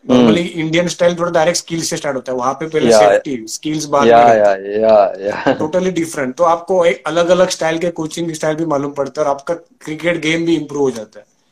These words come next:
Speaker 2: तो आप
Speaker 1: Correct, या।
Speaker 2: सामने वाले को भी बता सकते हो और आपका खुद का,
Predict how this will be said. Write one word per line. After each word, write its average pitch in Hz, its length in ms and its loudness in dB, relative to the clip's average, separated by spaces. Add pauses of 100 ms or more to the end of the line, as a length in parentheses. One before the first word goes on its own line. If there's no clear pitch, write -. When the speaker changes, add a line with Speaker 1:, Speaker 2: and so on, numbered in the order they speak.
(300)
Speaker 2:
तो - 100 -2
आप 110 80 6
Speaker 1:
Correct, 107 260 0
या। 98 100 0
Speaker 2:
सामने 147 340 0
वाले 180 200 4
को 180 40 -4
भी 190 100 6
बता 175 200 0
सकते 180 300 -4
हो 196 60 2
और 185 60 2
आपका 170 300 -2
खुद 165 260 -10
का, 185 240 0